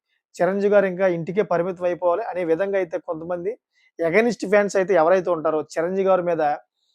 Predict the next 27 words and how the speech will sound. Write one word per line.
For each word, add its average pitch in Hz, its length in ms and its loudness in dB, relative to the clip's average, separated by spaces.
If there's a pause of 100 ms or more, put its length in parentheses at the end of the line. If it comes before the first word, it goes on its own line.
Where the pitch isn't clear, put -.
(920)
ఫాల్స్ 220 300 6
ట్రోల్స్ 214 340 4
అయితే, 196 260 2 (440)
చిరంజీవి 196 340 2
గారి 202 160 8
మీద 185 160 4 (160)
తప్పుడు 196 300 0
ప్రచారాలు 190 460 0
అయితే 175 180 -2 (140)
బాగా 165 320 0 (440)
చేస్తా 165 320 0
ఉన్నారు. 143 280 -4
ఈ 160 160 -8
రకంగా 175 400 -2
నేను 175 180 -2
ఈ 156 60 -6
సందర్భంగా 165 520 -4
నేను 170 160 -6
చెప్తుంది 165 320 -8
ఏంటంటే 165 260 -8 (500)
చిరంజీవి 220 460 4
గారు 196 240 8 (480)
సంక్రాంతి 220 520 2
సినిమాకి 220 500 0
డైరెక్షన్ 202 520 4
చే-, 208 340 0
చేసినటువంటి 190 640 2